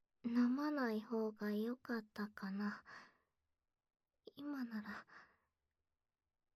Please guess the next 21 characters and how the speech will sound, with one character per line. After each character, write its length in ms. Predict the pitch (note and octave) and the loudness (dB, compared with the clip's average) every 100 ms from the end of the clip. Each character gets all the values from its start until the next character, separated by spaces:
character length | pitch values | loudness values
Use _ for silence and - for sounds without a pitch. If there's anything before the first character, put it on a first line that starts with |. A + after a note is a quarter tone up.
| - | -20
君 320 | - C4 C4 | -6 -2 -2
と 180 | - C#4 | 0 0
赤 240 | D4 D4+ C#4 | 0 -2 -4
ち 140 | A#3+ | -4
ゃ 20 | |
ん 140 | A3 - _ _ - | -8 -8 _ _ -20
作 260 | - - D4 | -14 -4 -6
っ 40 | - | -4
て 100 | - | -4
も 240 | A3+ G#3+ A#3 | -2 -2 -4
い 180 | C4 C#4+ | -4 -6
い 60 | |
か 180 | - C4+ | -8 -8
な 240 | A#3+ C#4+ | -6 -8
っ 40 | D4+ _ _ _ _ _ - | -12 _ _ _ _ _ -4
て 140 | A3+ - _ _ _ _ _ - | -4 -6 _ _ _ _ _ 0
思 260 | B3 A#3+ | 2 2
っ 40 | B3+ | 0
て 260 | - G#3+ | -2 -4
る。 100 | G#3+ - - - - - _ _ _ _ _ _ _ _ _ | -6 -14 -20 -20 -20 -20 _ _ _ _ _ _ _ _ _
う 80 | - | -8